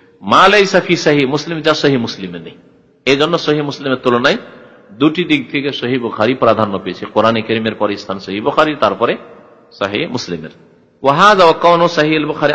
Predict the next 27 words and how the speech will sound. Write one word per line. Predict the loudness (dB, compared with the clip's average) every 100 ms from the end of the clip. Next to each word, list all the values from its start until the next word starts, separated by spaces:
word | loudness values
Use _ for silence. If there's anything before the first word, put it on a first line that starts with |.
| 0
আসাহু | 2 0 0
মিন | -4
সহিহ | -4 -4 -2
মুসলিম | -6 -6 -6
ইন্নামা | -2 0 0 2
হুয়া | 0
বিইতিবারিল | 0 -2 -2 -2 -2 -2 -4
মাজমু। | -6 -6 -10 -12 -16 _ _ _ 0
আর | 0
একটি | 0 -2
কথা | 0 0
বলছেন | 0 -2 -12 -16 -20 -20 _
যে | -20 -8 -4
সহিহ | 0 0 0
বুখারী | -2 2 0 0
সহিহ | 0 0 2
মুসলিম | -2 -4 -6
চাইতে | -2 -2 0
অধিক | 0 0 2 2 0 0
সহিহ, | 0 4 2 2 0 -4
এটা | -4 -4 2
সার্বিক | 2 4 0 -2 0
দিক | -2 0
থেকে | 0 0
দেখলে, | 0 -2 -8 -14 -20 -20 _ _ _ -2
সার্বিক | 0 0 -2
দিক | -4